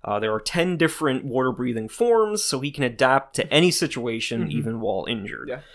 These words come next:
Speaker 1: Uh, he remembers, uh, you know, y-, you know, again, he, that's when he does, like, the mental push-out of Zenitsu.
Speaker 2: Mm-hmm.
Speaker 1: Um, and, you know, Tanjiro keeps, you know, pushes himself to keep looking forward,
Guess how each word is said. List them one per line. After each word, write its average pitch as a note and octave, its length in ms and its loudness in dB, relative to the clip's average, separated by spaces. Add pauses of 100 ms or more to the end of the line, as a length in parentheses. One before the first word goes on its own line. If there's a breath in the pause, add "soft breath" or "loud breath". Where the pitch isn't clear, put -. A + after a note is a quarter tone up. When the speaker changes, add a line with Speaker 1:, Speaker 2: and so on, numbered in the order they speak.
(240 loud breath)
Speaker 1:
Uh, - 120 -4
he B2 140 -4
remembers, C3 540 4
uh, A2+ 460 2
you A2 100 -2
know, G#2+ 240 -6 (580)
y-, - 180 -8
you C3 140 -4
know, G#2+ 160 2
again, B2+ 300 4
he, B2 140 0
that's A#2+ 340 4
when A#2+ 100 -2
he A#2 80 -2
does, A2+ 260 2
like, A2+ 140 0
the A#2 60 0
mental A2 380 -2
push-out A2+ 520 2
of A2 80 -2
Zenitsu. A#2 680 -2
Speaker 2:
Mm-hmm. D#3+ 360 -8
Speaker 1:
Um, G#2+ 580 2 (480)
and, A2 380 2
you A2+ 100 -2
know, G#2+ 280 -4
Tanjiro B2 520 2
keeps, - 480 -2
you A#2+ 80 -4
know, G#2+ 60 -2
pushes F#3+ 320 6
himself D#3+ 380 0
to D3 80 -6
keep - 280 -8
looking A#2 280 -4
forward, E3+ 540 0